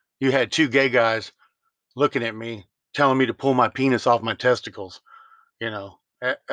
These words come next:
that really upset me. And then they put me in this cell, and it's cold in here. I got no shirt on.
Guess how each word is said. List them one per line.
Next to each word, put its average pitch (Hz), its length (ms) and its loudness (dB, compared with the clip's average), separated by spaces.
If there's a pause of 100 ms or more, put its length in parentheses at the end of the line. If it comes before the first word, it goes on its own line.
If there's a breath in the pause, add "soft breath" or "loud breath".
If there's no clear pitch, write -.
(140)
that 139 220 2
really 139 240 8
upset 127 300 4
me. 135 60 2
And 147 80 2
then 190 80 4
they 196 60 4
put 180 160 2
me 160 100 2
in 143 60 2
this 131 140 -2
cell, 147 460 2 (580)
and 131 140 0
it's 120 160 -2
cold 147 540 4
in 117 80 -4
here. 127 200 2
I 127 60 2
got 110 240 0
no 147 180 0
shirt 160 340 2
on. 107 240 -8